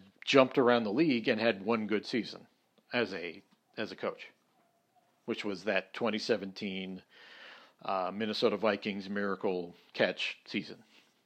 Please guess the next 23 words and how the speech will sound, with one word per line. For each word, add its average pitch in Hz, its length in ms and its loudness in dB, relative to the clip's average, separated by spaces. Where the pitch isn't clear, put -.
Okay? 110 200 2
That's 180 200 2
it. - 240 0
And 135 320 6
the 120 60 6
f-, - 180 -12
lack 156 260 6
of 151 120 4
growth 127 340 6
on 117 100 0
this 110 100 -2
Broncos 117 440 -2
team 90 220 -8
is 90 80 -12
struggling, 123 560 -4
is, 117 240 -6
is 127 140 -4
troubling, 117 480 2
and 110 260 0
I 107 140 0
think 113 200 -2
is 104 140 -2
what's 104 260 -4